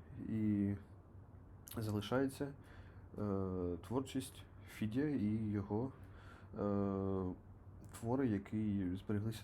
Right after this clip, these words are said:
до наших часів в виді, е, ось таких замалюнків, е, різноманітних, е, реставрацій, але все ж таки це все живе, і це все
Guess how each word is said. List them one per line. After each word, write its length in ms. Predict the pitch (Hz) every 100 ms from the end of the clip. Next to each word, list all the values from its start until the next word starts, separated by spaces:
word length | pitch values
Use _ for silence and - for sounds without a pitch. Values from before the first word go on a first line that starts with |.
| -
до 60 |
наших 220 | 104 98 -
часів 300 | 104 - 104 -
в 200 | 104 101
виді, 360 | 110 104 101 101 - - - - - - -
е, 60 | 107 107 107
ось 200 | 101 101
таких 260 | - - 117
замалюнків, 960 | 113 120 180 170 - 151 - - - 117
е, 180 | 110 107
різноманітних, 1040 | 107 110 110 110 107 104 104 101 - - 104
е, 400 | 101 101 104 104 - - - - - - - - - - - - - - - - - - -
реставрацій, 880 | 110 104 - 107 160 160 - 135 120 -
але 140 | 95
все 180 | 101 -
ж 100 | -
таки 160 | 101 -
це 120 | -
все 180 | - 101
живе, 380 | 101 104 147 156
і 140 | 113
це 160 | 98 107
все 400 | 101 - 107